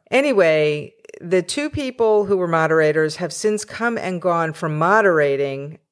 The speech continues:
more as frequently as they were. One of them still continues to come in,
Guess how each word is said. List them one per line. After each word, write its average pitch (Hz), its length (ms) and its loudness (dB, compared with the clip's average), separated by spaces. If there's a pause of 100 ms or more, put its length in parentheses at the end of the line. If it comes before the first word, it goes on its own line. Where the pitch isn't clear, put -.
(220)
more 160 480 -2
as 160 160 -4
frequently 156 500 -6
as 143 160 -4
they 143 140 2
were. 143 540 2
One 202 280 2
of 170 140 0
them 156 300 -4
still 180 720 0 (120)
continues 156 500 -4
to 156 100 -8
come 143 180 -8
in, 131 320 -8